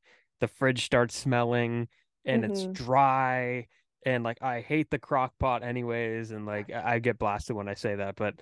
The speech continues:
Speaker 1: eh, oh gosh, turkey is, like, a one-time thing for one night, but we'll see. What's, what's on the, what's usually on the table for you on, on Thanksgiving? 'Cause I know you said you're gonna have it later. Is there any, like, food that,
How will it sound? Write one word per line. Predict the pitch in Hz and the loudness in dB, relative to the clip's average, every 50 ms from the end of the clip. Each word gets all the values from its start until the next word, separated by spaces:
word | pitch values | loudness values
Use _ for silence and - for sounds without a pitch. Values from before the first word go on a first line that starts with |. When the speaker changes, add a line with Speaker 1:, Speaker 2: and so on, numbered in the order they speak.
| - _ _ _ _ _ _ _ _ - - - | -18 _ _ _ _ _ _ _ _ -20 -20 -14
Speaker 1:
eh, | - 123 131 113 - - _ _ _ _ _ - - - - | -10 -8 -6 -6 -8 -10 _ _ _ _ _ -16 -10 -6 -4
oh | 135 131 120 113 104 95 | -2 -2 -2 -4 -6 -8
gosh, | 87 92 90 90 95 - - - - _ | -10 -12 -12 -12 -12 -14 -16 -18 -14 _
turkey | - 139 135 127 - 131 120 | 0 0 0 2 0 0 0
is, | 117 113 - | 0 0 0
like, | 120 110 110 107 - | 0 0 0 0 -2
a | 117 | -2
one-time | 110 110 110 107 107 104 117 110 101 101 104 | -2 0 0 0 0 -2 -2 -2 -2 -2 -4
thing | 107 - 113 101 98 98 101 | -4 -4 -4 -4 -4 -4 -8
for | - - 104 101 | -8 -6 -6 -4
one | 101 104 101 101 | -4 -4 -4 -4
night, | 98 98 98 98 95 - _ _ _ _ | -4 -4 -4 -4 -6 -8 _ _ _ _
but | - 110 98 95 - _ _ _ _ _ - | -2 -2 -2 -2 -6 _ _ _ _ _ -6
we'll | 113 113 | -6 -6
see. | 110 - - 110 101 | -4 -4 -4 -2 2
What's, | 113 147 165 - 208 | 4 4 4 4 4
what's | 196 208 180 220 | 2 4 6 6
on | 214 214 | 6 6
the, | 208 185 165 175 165 | 6 4 4 2 2
what's | 165 202 202 - | 4 4 4 4
usually | 240 233 214 220 214 | 2 2 4 2 2
on | 208 196 | 2 2
the | 180 | 0
table | - - 190 190 180 180 156 | 0 2 2 2 2 0 -2
for | - - 160 | -2 0 0
you | 156 160 165 156 135 | 2 4 4 4 2
on, | 117 110 110 - | 2 -2 -4 -6
on | 117 117 110 | -8 -8 -6
Thanksgiving? | 113 110 104 - - - 113 101 98 95 98 101 | -6 -8 -8 -10 -10 -10 -10 -8 -8 -10 -10 -8
'Cause | - 120 127 | -4 -2 0
I | 123 | 2
know | 127 127 | 2 2
you | 127 127 | 2 2
said | 120 - 131 | 0 -2 -2
you're | 123 120 | -2 -2
gonna | 120 117 117 | -2 -2 -2
have | 113 110 | -2 -4
it | 107 | -4
later. | 113 135 160 175 170 165 165 165 160 143 - - - _ _ - | 0 2 2 2 4 4 4 4 4 2 -2 -8 -20 _ _ -10
Is | 131 120 | -4 0
there | 156 151 156 | 0 2 2
any, | 156 156 151 | 2 0 0
like, | 143 135 135 131 - - - - _ _ _ _ _ _ _ _ _ _ _ _ _ - | -2 -2 -4 -4 -6 -10 -20 -20 _ _ _ _ _ _ _ _ _ _ _ _ _ 2
food | 160 165 165 165 160 156 156 156 151 139 131 | 4 6 6 6 6 4 2 0 -2 -2 -2
that, | 139 131 127 123 - | -2 -2 -2 -2 -4